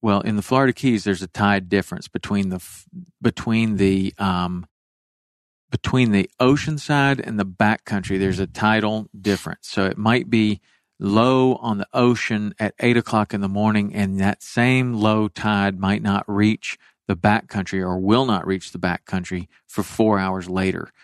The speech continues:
So the tide in the backcountry is four hours later than the ocean side. So if it's low on the ocean at eight, it's gonna be low in the backcountry at twelve. Then each little place, even hundreds of yards apart, can be thirty minutes to an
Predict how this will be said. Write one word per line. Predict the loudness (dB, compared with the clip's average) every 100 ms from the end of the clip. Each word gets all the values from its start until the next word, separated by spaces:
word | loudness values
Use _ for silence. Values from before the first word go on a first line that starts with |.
| _
So | -2 2
the | 2
tide | 2 2 2
in | 0
the | 0
backcountry | 0 0 -2 -6 -4 -6
is | -6
four | -6 0 2 2
hours | 0 -4 -4
later | 0 2 2
than | 0 -4
the | -6
ocean | -4 -4 -4 -10
side. | -10 -8 -8 -12 -20 -20
So | -2 2 2 0 -2
if | -4
it's | -6 -10 -20 -2
low | 2 4 2 0
on | -2 -6
the | -2
ocean | -2 -2 -2
at | -4 0
eight, | 2 2 -2
it's | -10
gonna | -6 -4
be | -2
low | 2 2 4
in | 2
the | -2
backcountry | -2 -2 -2 -6 -2 -2 -2
at | -4 -8
twelve. | -6 -4 -2 -6 -12 -20 _ _ _ _ _ -14
Then | 0 4 6 4 0 0
each | 0 0 -6 -8 0
little | 2 2
place, | 0 0 2 2 0 -8 -18 -20 _ 2
even | 4 4
hundreds | 0 0 2 4 2 2
of | -2
yards | 2 4 2 -2
apart, | -10 -6 0 0 0 -4 _ _ _
can | 0 4
be | 4
thirty | 2 2 2 2 2
minutes | 0 0 -4
to | -2
an | -2